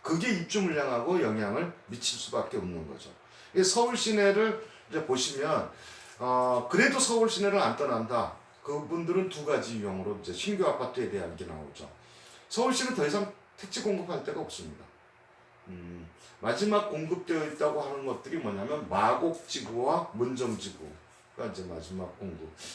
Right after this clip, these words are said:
그래도 또 이제 풀고 또 공급을 하겠죠. 음, 어, 개발 제한 구역을 풀고 공급을 하겠지만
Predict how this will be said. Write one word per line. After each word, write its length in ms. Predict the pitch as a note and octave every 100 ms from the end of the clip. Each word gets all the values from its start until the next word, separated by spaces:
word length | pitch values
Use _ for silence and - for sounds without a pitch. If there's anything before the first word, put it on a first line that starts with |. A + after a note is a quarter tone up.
| -
그래도 280 | F#3 A3+ A3
또 120 | A#3
이제 240 | F#3+ F#3+
풀고 320 | - A#3 G3
또 180 | G3+ F3+
공급을 380 | - C3+ D3+ E3+
하겠죠. 480 | F#3+ G#3 - F2+ F2+ - - -
음, 320 | F2+ F2 E2 E2+ - - - F#2
어, 260 | F2+ E2 -
개발 260 | A#2+ C3
제한 260 | B2+ B2 A2+
구역을 420 | A#2 F#2+ G2 -
풀고 340 | - F3+ - -
공급을 360 | G#2 B2 D#3
하겠지만 600 | E3+ E3+ - G3 A3 G3